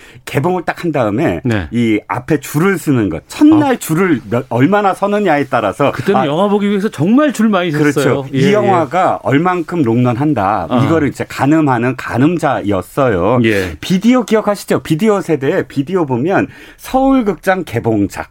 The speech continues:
Speaker 1: 뭐
Speaker 2: 음.
Speaker 1: 이렇게 써져 있었어요.
Speaker 2: 맞습니다,
Speaker 1: 예,
Speaker 2: 맞습니다.
Speaker 1: 예. 그러니까
Speaker 2: 예,
Speaker 1: 여기서
Speaker 2: 예.
Speaker 1: 개봉한, 개봉했다는 것
Speaker 2: 아.
Speaker 1: 자체가 이 영화가 얼만큼 좀,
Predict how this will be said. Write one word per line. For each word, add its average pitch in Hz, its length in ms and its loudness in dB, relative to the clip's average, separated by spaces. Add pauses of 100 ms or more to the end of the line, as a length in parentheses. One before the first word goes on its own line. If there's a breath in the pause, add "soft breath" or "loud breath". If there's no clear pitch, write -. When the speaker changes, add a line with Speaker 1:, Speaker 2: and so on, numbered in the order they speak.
(160)
Speaker 1:
뭐 123 160 2
Speaker 2:
음. - 20 4
Speaker 1:
이렇게 101 240 0
써져 180 320 0
있었어요. 78 560 -4
Speaker 2:
맞습니다, 104 400 -4
Speaker 1:
예, - 40 -8
Speaker 2:
맞습니다. 95 280 0
Speaker 1:
예. 90 60 2
그러니까 104 220 -2
Speaker 2:
예, 107 40 -4
Speaker 1:
여기서 123 300 -2
Speaker 2:
예. - 20 -10
Speaker 1:
개봉한, 120 520 -2 (280 loud breath)
개봉했다는 151 720 0
것 135 100 0
Speaker 2:
아. 95 40 -6 (100)
Speaker 1:
자체가 98 320 -2
이 113 180 -2
영화가 104 480 0
얼만큼 107 540 0 (300 loud breath)
좀, 117 280 0